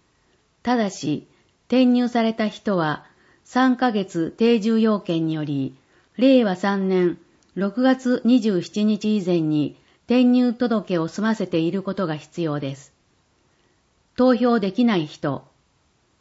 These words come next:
投票する前に町外に転出した人は投票できません。投票所入場券を郵送します。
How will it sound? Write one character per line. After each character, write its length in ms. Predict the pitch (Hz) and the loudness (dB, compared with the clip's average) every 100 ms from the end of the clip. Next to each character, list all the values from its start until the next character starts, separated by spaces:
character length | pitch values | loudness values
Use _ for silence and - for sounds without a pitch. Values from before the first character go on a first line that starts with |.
| _ _ | _ _
投 220 | 254 262 | 2 4
票 220 | 254 254 | 4 0
す 120 | 247 208 | 0 -2
る 120 | 226 | 0
前 240 | 226 202 | 0 0
に 280 | 170 151 151 - _ | 0 0 -2 -8 _
町 240 | - 277 247 | 0 2 4
外 200 | 208 185 | 2 0
に 140 | 165 | 0
転 380 | 156 220 233 220 | -2 -2 -2 -2
出 180 | - 208 | -2 -6
し 80 | |
た 120 | - 196 | -4 -8
人 260 | - 202 | -6 -4
は 240 | 156 147 - _ | -4 -6 -12 _
投 180 | 220 220 | -2 0
票 240 | 214 214 | 0 -2
で 100 | 170 | -2
き 120 | 147 180 | -4 -4
ま 160 | 170 | -4
せ 180 | 170 160 | -4 -6
ん。 160 | 135 - _ _ _ _ _ _ _ _ _ _ _ _ _ _ _ _ _ - | -6 -10 _ _ _ _ _ _ _ _ _ _ _ _ _ _ _ _ _ -2
投 180 | 254 247 | 2 2
票 260 | 247 233 | 2 0
所 380 | 226 220 208 - 202 | 0 0 0 -2 -2
入 180 | 233 | 0
場 220 | 220 233 226 | 2 0 -2
券 340 | 214 208 202 | -4 -4 -2
を 80 | 196 | -4
郵 240 | - 196 | -4 -4
送 220 | 185 185 | -2 -4
し 120 | 180 160 | -2 -4
ま 200 | 156 147 | -4 -8
す。 160 | - | -16